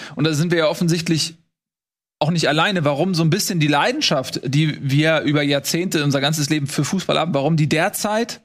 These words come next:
hoffentlich nur temporär, vielleicht so ein bisschen abgeebbt ist. Und da denke ich eben, dass der V R nochmal, wiederhole mich jetzt, in Kombination mit den fehlenden Zuschauern,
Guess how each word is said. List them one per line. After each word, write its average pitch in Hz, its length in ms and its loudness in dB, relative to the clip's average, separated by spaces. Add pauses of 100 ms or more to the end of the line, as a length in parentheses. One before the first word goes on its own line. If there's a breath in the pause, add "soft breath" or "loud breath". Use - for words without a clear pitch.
(160)
hoffentlich 160 280 0
nur 175 140 0
temporär, 160 500 2 (240 loud breath)
vielleicht 180 240 0
so 202 80 -2
ein 185 60 0
bisschen 220 240 -2
abgeebbt - 440 -4
ist. - 120 -2
Und 143 100 0
da 180 120 0
denke 190 260 -2
ich - 60 -2
eben, 180 100 0
dass 175 140 0
der 165 100 -2
V 165 240 0
R 165 240 2 (160)
nochmal, 185 460 0 (340 loud breath)
wiederhole 156 220 2
mich 190 140 0
jetzt, 170 220 -2
in 160 100 0
Kombination 165 580 0
mit 156 120 2
den 147 100 0
fehlenden 214 380 0
Zuschauern, 170 680 0